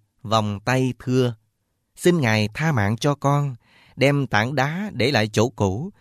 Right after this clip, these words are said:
con sẽ cúng cho ngài." Tân Đầu Lô bèn đem tảng đá để lại chỗ cũ,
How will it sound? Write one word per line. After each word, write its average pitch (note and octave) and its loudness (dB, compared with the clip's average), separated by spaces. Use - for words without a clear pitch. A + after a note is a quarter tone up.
con C3+ 2
sẽ - -2
cúng F3+ 2
cho D#3+ 2
ngài." G2 -2
Tân E3 2
Đầu A2 6
Lô D3+ 4
bèn A2 2
đem D3+ 0
tảng B2+ 0
đá D#3+ -2
để A2+ 2
lại G#2 0
chỗ A2+ 2
cũ, A2 -2